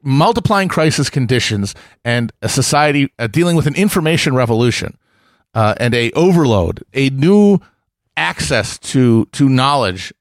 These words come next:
that had never before been possible, leading to this, just a speculative frenzy, a mania for scapegoats, for profits generated by the fact that the world seemed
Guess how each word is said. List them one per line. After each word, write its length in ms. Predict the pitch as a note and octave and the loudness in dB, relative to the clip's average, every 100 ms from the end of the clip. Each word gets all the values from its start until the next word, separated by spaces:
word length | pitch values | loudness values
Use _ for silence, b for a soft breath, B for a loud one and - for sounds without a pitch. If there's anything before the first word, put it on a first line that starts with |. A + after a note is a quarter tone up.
| _ | _
that 220 | A#2+ A#2 | -6 -4
had 200 | A#2+ - - | -4 -6 -8
never 320 | A2+ C3 D#3+ | -2 0 0
before 300 | D#3 C#3 C#3 | -2 -2 -2
been 140 | B2+ A#2 | 0 0
possible, 600 | C3 A#2+ - G2 F#2 - b b b | 0 0 -2 -6 -8 -8 b b b
leading 320 | A#2+ D3 D#3+ | 0 2 0
to 220 | - C#3+ | 0 0
this, 280 | A#2 C3 - - b | 2 0 -2 -12 b
just 280 | - B2+ - - | -6 -6 -4 -4
a 120 | A#2+ | -4
speculative 1000 | - - - F3+ G3+ G#3 G3 F#3 E3+ C#3+ | -2 -2 -2 -2 -2 2 2 2 0 -2
frenzy, 500 | - C#3+ C#3 A2 G#2 | -2 -2 0 0 0
a 60 | A#2+ | 0
mania 580 | C#3 F3+ F#3+ C3 G2 - b b | 2 2 2 2 -2 -6 b b
for 220 | C3 C3 | -2 -2
scapegoats, 840 | - - F3+ F3+ - C#3+ C3+ - - b | -2 0 0 0 -2 0 0 -4 -12 b
for 480 | - D3 C#3+ C3 _ - | -2 2 2 0 _ -10
profits 680 | - D#3 D#3+ D3+ C#3 - - b _ - | -2 0 0 0 -2 -6 -12 b _ -20
generated 580 | - A2+ F3+ G3 C#3+ B2 | -12 -2 0 2 0 0
by 200 | B2+ B2 | -2 -2
the 100 | B2 | -2
fact 420 | - A#2 A2 _ _ | -2 -2 -2 _ _
that 360 | F#2+ A2+ A2 _ _ _ _ | -2 -2 -2 _ _ _ _
the 180 | G#2+ B2+ | -4 -4
world 380 | A#2 E3+ F#3 D3+ | 0 0 0 -2
seemed 800 | - F3+ F3+ D#3 B2+ A#2+ A#2+ | -2 0 2 2 0 0 -4